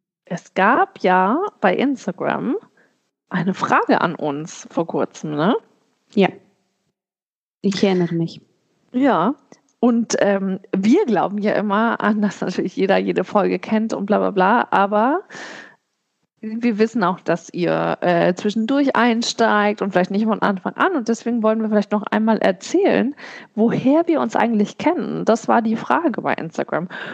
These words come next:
Speaker 1: Und um diese Frage herum sind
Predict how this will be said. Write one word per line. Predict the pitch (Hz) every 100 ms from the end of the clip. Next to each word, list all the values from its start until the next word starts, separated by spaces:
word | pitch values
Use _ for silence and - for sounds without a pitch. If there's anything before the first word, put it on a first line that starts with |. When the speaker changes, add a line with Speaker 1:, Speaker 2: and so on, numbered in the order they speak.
| - - -
Speaker 1:
Und | 233 240 - _ _ _ _ _
um | - 330 523
diese | 277 - 214
Frage | - 180 226
herum | 185 - 180 240 -
sind | 190 226 -